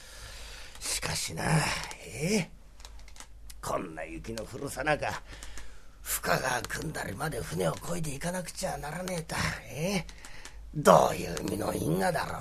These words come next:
うね。まあ、もっともな、え？船を漕ぐやつがいるから乗るやつがいる。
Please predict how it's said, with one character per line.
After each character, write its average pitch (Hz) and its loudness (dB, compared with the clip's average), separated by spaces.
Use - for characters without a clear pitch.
う - -6
ね。 220 12
ま - -4
あ、 - -4
も 92 -4
っ - -8
と - -6
も 101 -4
な、 185 8
え？ 170 2
船 - 6
を - 4
漕 - 2
ぐ 139 6
や 151 10
つ 160 0
が 147 6
い 139 4
る 165 6
か 160 8
ら 151 8
乗 151 12
る 175 12
や 180 12
つ 180 2
が 170 10
い 160 12
る。 185 8